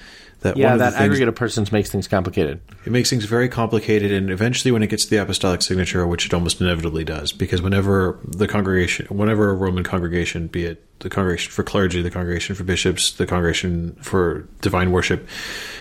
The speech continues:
Speaker 1: uh, makes a decision which the local bishop doesn't like, it's always going to be appealed. It's always gonna go to the apostolic signature, and they are very, very hard on standing. And
Speaker 2: That's
Speaker 1: basically,
Speaker 2: true.
Speaker 1: they recognize juridic persons.
Speaker 2: Yeah.
Speaker 1: So if you are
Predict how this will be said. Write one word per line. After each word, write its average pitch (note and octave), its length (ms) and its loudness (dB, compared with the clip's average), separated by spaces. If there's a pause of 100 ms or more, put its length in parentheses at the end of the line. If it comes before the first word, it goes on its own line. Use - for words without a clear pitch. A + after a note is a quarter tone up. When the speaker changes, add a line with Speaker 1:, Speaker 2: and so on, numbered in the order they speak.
(100)
Speaker 1:
uh, G2+ 120 0
makes A2+ 220 0
a A2 40 0
decision G2 540 2
which F#2 280 0
the G2 80 2
local F#2 280 2
bishop - 220 0
doesn't E2 240 0
like, F2 340 0
it's F2+ 140 -2
always E2+ 260 0
going E2 180 0
to D#2+ 60 -6
be E2+ 80 -4
appealed. D#2+ 340 -2
It's - 160 0
always E2+ 200 2
gonna - 180 -4
go - 80 -4
to G#2 80 2
the F2+ 120 0
apostolic F2 360 -2
signature, G2+ 340 2
and F#2+ 220 -2
they G#2+ 220 2
are F#2+ 240 -2
very, A2+ 480 2
very G#2 280 0
hard G2 300 2
on F2 400 -2
standing. E2 500 -2 (180)
And F2+ 200 0
Speaker 2:
That's G#2 180 2
Speaker 1:
basically, G#2 200 2
Speaker 2:
true. E2 40 4
Speaker 1:
they F#2+ 80 2
recognize A2 520 0
juridic G2+ 380 0
persons. F2 500 -2 (440)
Speaker 2:
Yeah. - 60 2
Speaker 1:
So F2 200 2
if G2+ 260 -2
you A#2+ 160 4
are G#2 360 2